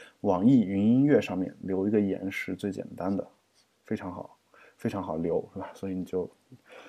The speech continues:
呃，在上面写下你对我们这个节目的看法，或者说你想听什么样的话题，都跟，都可以和我们联系。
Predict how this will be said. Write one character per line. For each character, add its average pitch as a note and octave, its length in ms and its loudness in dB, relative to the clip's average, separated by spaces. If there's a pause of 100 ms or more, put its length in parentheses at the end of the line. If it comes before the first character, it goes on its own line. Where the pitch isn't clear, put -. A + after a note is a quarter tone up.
(160)
呃， E2+ 320 -2
在 F#2+ 160 0
上 G2+ 120 -2
面 F#2 220 0 (240)
写 - 220 -6
下 G#2 160 -2
你 F#2 100 -2
对 G2+ 100 -2
我 F#2 120 -2
们 F#2+ 80 -6
这 G2+ 60 -2
个 G2 60 -4
节 F#2 140 -8
目 G2 100 -4
的 G#2 60 -4
看 A2 240 -2
法， - 80 -6
或 - 180 -8
者 G#2 60 -8
说 G2 140 -8
你 G2+ 80 -4
想 G2 180 -8
听 - 180 -2
什 - 80 -8
么 F2+ 60 -4
样 F2 80 -4
的 E2 80 -8
话 - 220 -16
题， - 140 -12
都 F#2+ 140 -4
跟， G2 160 -4 (140)
都 A#2 100 -2
可 A2+ 160 -2
以 G2 120 -2 (160)
和 - 260 -2
我 F2+ 80 0
们 F2 300 -8
联 F2+ 180 -6
系。 - 220 -10